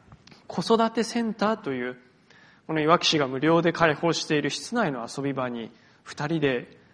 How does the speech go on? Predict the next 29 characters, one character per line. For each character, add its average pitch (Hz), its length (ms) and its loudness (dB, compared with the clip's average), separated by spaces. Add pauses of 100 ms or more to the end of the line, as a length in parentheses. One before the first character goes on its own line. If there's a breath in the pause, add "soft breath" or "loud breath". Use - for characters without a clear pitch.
(100)
初 175 240 -4
め 220 140 0
て 127 280 -4
行 156 40 -8
っ 131 40 -10
て - 140 -6
き 139 100 -10
ま 123 100 -10
し - 120 -8
た。 113 160 -12 (1120 loud breath)
ま 143 80 -8
あ、 123 60 -6
私 143 300 -4
も 156 80 -6
そ - 140 -10
の 156 80 -6
よ 190 60 -4
う 180 40 -6
な 127 60 -8
と - 120 -18
こ 135 100 -6
ろ 127 80 -6
に 110 100 -14
行 104 80 -20
く - 120 -10
ん 127 40 -8
で - 80 -18
す - 140 -16
ね。 135 240 -10